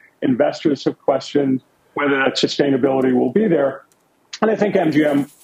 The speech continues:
you know, went an extra mile to be clear about what margin they can hang on to, right? And I think, look, the, the, the second aspect is that there's been concern about the Delta variant. Uh, we recall back a couple of years where, you know,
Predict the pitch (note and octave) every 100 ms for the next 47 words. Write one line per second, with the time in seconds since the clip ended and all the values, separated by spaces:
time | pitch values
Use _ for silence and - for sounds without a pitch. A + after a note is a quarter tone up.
0 | - D3+ A#2+ D3 C#3 C3 C#3 - - B2
1 | C3 C#3 C3+ B2+ C3+ A#2+ - - C#3+ C3+
2 | B2 B2+ A#2+ C3 - B2 B2+ B2 A#2+ A#2
3 | A#2 _ _ - A2+ B2+ A#2+ C3 A#2 B2+
4 | A#2+ A#2+ B2+ B2+ - - - _ _ _
5 | - B2 - D3 D#3 D#3+ G#3 F#3+ - D#3
6 | - - B2+ - C#3+ - D3+ - - -
7 | C3 D3 D#3+ - C3 - D#3 E3 F#3 -
8 | E3+ E3+ F3+ F#3 G3+ F3+ D#3+ F3+ F#3 E3
9 | E3+ - D3+ D3+ F#3+ E3 B2 A2+ G2+ -
10 | _ _ _ _ A#2 A2+ C3 D#3+ D#3+ D#3
11 | - D#3+ E3+ D#3 C#3+ D#3+ - C3+ E3 -
12 | D#3 B2+ B2+ D3 D#3 D#3+ - A#2+ C3 C3
13 | B2 _ _ _ D#3 C3 C3